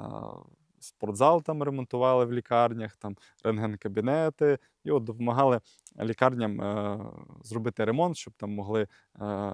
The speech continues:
військові проходити, е, там, реабілітацію і так далі. Ми такі табори організовували, там півдня в нас було ремонтом ми займалися,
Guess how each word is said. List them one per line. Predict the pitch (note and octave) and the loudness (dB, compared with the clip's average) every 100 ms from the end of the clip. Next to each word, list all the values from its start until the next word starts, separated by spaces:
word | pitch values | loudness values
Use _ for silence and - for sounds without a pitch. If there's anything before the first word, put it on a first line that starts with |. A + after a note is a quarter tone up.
| G2+ | -6
військові | A2 - E3+ E3+ D3+ | -8 -2 0 0 -2
проходити, | - A#2+ C3 A#2+ G#2 A2 | -4 -8 -8 -6 -4 -2
е, | G#2 G2+ G#2 A2 - - - - | 0 -2 -6 -12 -16 -16 -20 -20
там, | - | -12
реабілітацію | G#2 A2 G#2 A#2+ D#3+ D#3 - A2 | -10 -8 -6 0 0 0 -4 -6
і | |
так | - G2+ | -6 -4
далі. | C3 C#3+ - | -4 -4 -8
Ми | G#2 G#2 | -8 -10
такі | _ G#2 | _ -10
табори | A2 A2 F3+ | -4 0 0
організовували, | E3+ D3 C#3 C3+ B2 A#2 _ _ - | 0 -2 -2 0 0 -2 _ _ -6
там | G#2+ - _ - | -6 -6 _ -4
півдня | C3+ B2 C3 | -2 2 2
в | A#2+ | 2
нас | A#2 G#2 | 0 -4
було | A2 A#2 G#2 G2 _ _ _ _ _ - | -2 -2 -2 -4 _ _ _ _ _ -14
ремонтом | - B2+ D3 E3+ D3 | -4 0 0 -2 -6
ми | C#3+ | -4
займалися, | C3+ C3+ C3 C3 B2+ | -4 -4 -4 -4 -6